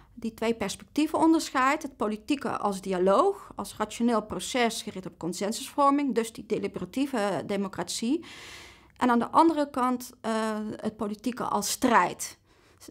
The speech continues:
eh, strijd over geld, over waarden, over belangen. Politiek is dan veel meer, eh, een emotioneel proces ook. En dat is ook belangrijk. Het gaat over binding. Het gaat ook altijd over wij-zij denken en dat wordt in de democratie gekanaliseerd.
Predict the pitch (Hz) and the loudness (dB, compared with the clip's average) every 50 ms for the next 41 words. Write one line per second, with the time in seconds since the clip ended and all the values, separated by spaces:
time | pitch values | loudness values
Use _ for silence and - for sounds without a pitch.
0 | _ _ - - - - - - - 262 240 233 233 240 240 233 - 208 220 214 | _ _ -16 -12 -10 -8 -8 -4 0 2 4 4 4 2 0 -2 -2 -2 -2 -2
1 | - - 202 196 196 - - 269 240 226 233 233 240 - - 208 196 - 202 196 | -4 -6 -8 -8 -8 -2 0 2 4 4 2 2 -2 -4 -4 -4 -4 -4 -2 2
2 | 226 233 240 226 226 220 214 208 208 208 185 180 - - 196 - 208 196 - 226 | 4 6 6 6 4 2 0 0 0 0 -2 -2 -4 -6 -8 -10 -10 -4 0 2
3 | 240 254 262 262 240 220 214 214 214 214 - - - - - _ - 247 220 208 | 6 8 8 8 6 4 0 -2 -4 -6 -12 -20 -20 -20 -14 _ 0 0 0 0
4 | 208 - - 285 285 277 - - - - 220 220 - - 220 208 214 208 208 - | 0 4 4 4 4 4 -2 -12 -10 -8 -8 -6 -6 -4 -4 -4 -4 -4 -6 -2
5 | - 226 233 240 262 262 240 226 220 220 214 214 208 - - - - - - - | 2 4 6 6 6 6 4 4 2 2 0 0 -2 -4 -10 -20 -20 -20 -20 -20
6 | - - - 190 196 196 190 190 190 190 185 196 190 185 - - - - 196 202 | -12 -8 -4 -4 -2 -2 -2 -2 -2 -2 -2 -4 -6 -6 -8 -10 -8 -6 -6 -6
7 | - - - 214 220 208 190 190 - - 208 196 214 220 247 247 247 - 175 180 | -6 -4 -2 0 0 0 0 -4 -4 -2 0 2 4 4 4 4 2 -2 -8 -6
8 | - - 180 - 165 185 - - - 190 220 320 339 - - - 214 214 226 - | -6 -8 -8 -8 -8 -8 -8 -6 -4 -2 -2 -2 -2 -6 -12 -8 -6 -6 -6 -6
9 | - - 220 - 208 196 - 202 208 208 214 220 214 202 196 196 196 - - - | -8 -8 -8 -8 -8 -4 0 2 6 6 6 4 4 -2 -4 -6 -6 -8 -14 -16
10 | - 202 - 196 190 - 190 185 - 220 214 208 202 175 - - - 208 - _ | -16 -14 -12 -10 -8 -8 -6 2 6 6 6 6 6 0 -4 -6 -10 -12 -18 _
11 | - - - - - - - _ - 220 226 - - - 233 - - - 262 277 | -20 -20 -20 -20 -20 -20 -18 _ -8 -8 -6 -6 -6 -6 -6 0 6 6 6 6
12 | 269 262 202 226 - 226 214 214 208 202 214 208 - 214 214 226 226 220 220 208 | 6 2 -4 -4 -4 -4 -2 -2 -2 -2 -2 -2 0 0 0 0 0 0 -2 -2
13 | 208 208 - 185 185 196 175 - - 185 190 190 190 190 - - 196 - 202 202 | -2 -4 -4 -4 -4 -4 -6 -6 -6 -6 -4 -4 -6 -8 -8 -8 -6 -6 -6 -6
14 | - - 190 202 - 196 190 196 185 - - 185 - - - 226 233 220 220 - | -6 -6 -6 -6 -4 -6 -8 -8 -8 -8 -10 -8 -8 -6 -6 -4 -4 -4 -2 -2
15 | 214 202 196 185 190 190 185 - 190 165 165 165 - - - | -2 0 0 -2 -2 -4 -2 -2 0 0 0 -2 -2 -6 -12